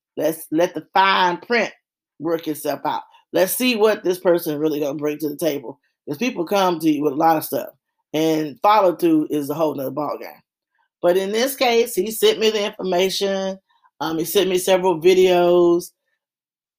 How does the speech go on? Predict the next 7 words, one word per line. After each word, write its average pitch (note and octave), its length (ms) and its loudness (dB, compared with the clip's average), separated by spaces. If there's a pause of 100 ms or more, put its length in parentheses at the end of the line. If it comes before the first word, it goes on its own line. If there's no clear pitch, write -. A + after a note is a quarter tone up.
(140)
uh, D3+ 400 -4
music F3 400 0
videos, C3+ 340 -6
'cause D3+ 140 -4
he's D#3 160 -2
a D#3 80 -2
Christian F3 760 -2